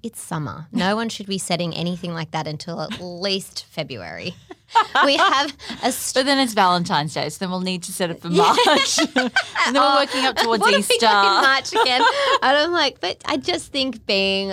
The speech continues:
Speaker 1: like, mindful of setting realistic things for yourself so you're not setting yourself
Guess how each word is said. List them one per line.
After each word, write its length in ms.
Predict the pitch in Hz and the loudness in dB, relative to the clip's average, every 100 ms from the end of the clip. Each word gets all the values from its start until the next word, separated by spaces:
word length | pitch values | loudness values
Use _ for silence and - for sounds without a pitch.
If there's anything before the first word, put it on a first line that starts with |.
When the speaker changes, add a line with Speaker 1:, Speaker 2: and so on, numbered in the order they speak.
| 170 | -2
Speaker 1:
like, 500 | 180 170 170 170 - _ | 0 0 0 -4 -12 _
mindful 640 | 190 185 175 180 185 196 180 | -10 -4 -2 -4 -4 -4 -2
of 200 | - 165 | -2 -6
setting 560 | - - 180 175 175 - | -8 -4 -2 -2 -4 -8
realistic 720 | 156 170 165 165 - 175 - | -6 -4 -2 -2 -4 -8 -8
things 360 | 165 156 156 | -6 -6 -6
for 100 | - | -4
yourself 460 | 175 160 - 151 151 | -4 -4 -2 -4 -4
so 140 | - 170 | -4 -4
you're 160 | 160 | -2
not 200 | 156 - | -4 -6
setting 340 | - 147 151 147 | -8 -8 -6 -8
yourself 420 | 151 - 139 | -8 -6 -8